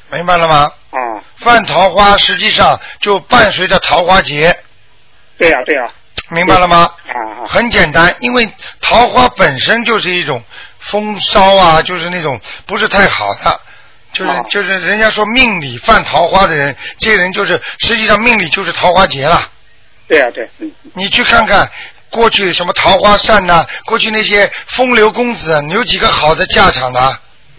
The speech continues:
Speaker 2: 嗯，嗯。
Speaker 1: 明白了吗？
Speaker 2: 明白。啊。
Speaker 1: 嗯。
Speaker 2: 那个，我，我，我，我家里有两个观音哈，这个要不要两，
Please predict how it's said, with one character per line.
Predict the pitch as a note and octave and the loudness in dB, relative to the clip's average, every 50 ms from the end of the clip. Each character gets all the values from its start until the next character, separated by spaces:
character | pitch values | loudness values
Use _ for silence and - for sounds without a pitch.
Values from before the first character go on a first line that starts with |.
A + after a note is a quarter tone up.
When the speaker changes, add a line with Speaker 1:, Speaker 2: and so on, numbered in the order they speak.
| - - - - | -20 -20 -18 -12
Speaker 2:
嗯， | - E3 C3 A#2 A#2 A#2+ - - - - - | -10 -10 -10 -10 -14 -18 -20 -20 -20 -18 -14
嗯。 | E3+ G#2 - - - - | -14 -14 -14 -16 -10 -6
Speaker 1:
明 | F3 F#3+ G3+ | -4 0 2
白 | G#3+ G#3 | 2 4
了 | G3 F#3+ | 4 4
吗？ | F#3+ F#3 F#3 F3 D3+ - - | 4 4 4 2 0 -4 -12
Speaker 2:
明 | - - D3+ D#3 | -10 -4 -2 0
白。 | C#3+ C3 C#3 - - - | 0 0 -2 -4 -10 -16
啊。 | A#2 G#2 | -14 -12
Speaker 1:
嗯。 | C3+ C3 A2+ G2 - - - - - - - - - - - | -12 -12 -14 -16 -20 -20 -20 -20 -20 -20 -20 -20 -20 -8 -2
Speaker 2:
那 | - C#4+ | 0 2
个， | B3+ C4 B3+ B3 A3+ A3 - | 4 6 6 6 6 6 4
我， | - C4 F#3 A3 | 4 4 2 4
我， | - A3 G#3+ A#3+ - | 6 4 4 4 2
我， | - D#3 D3+ D3 D#3+ E3+ | 2 2 2 2 2 2
我 | - D3 D3+ D3 | 0 0 0 2
家 | - A#3 A3+ A#3+ | 2 2 2 2
里 | - E3+ | 0 0
有 | C#3+ C#3 C3 B2+ | -2 -4 -2 -2
两 | A#2+ C3+ - G#2+ A2+ A2+ | 0 0 -2 -2 -2 -2
个 | D3+ F3 | -2 -2
观 | - - G3 F#3 E3+ F3 E3 | 0 2 2 2 2 2 -2
音 | E3+ E3 D#3+ D#3 D#3+ | -2 -2 -2 -2 0
哈， | D#3+ D3+ B2+ - - - - - - - - - - - - - | 0 0 0 -2 -8 -18 -20 -20 -20 -20 -20 -20 -20 -10 -4 -2
这 | A3+ | 0
个 | - G#3 F#3+ | 2 2 4
要 | F3+ G3+ F#3+ | 4 2 2
不 | F#3+ F#3+ | 4 2
要 | F#3+ F3+ F3 | 4 4 2
两， | F3 D#3 C3+ G2 F#2+ | 2 2 -2 -2 -2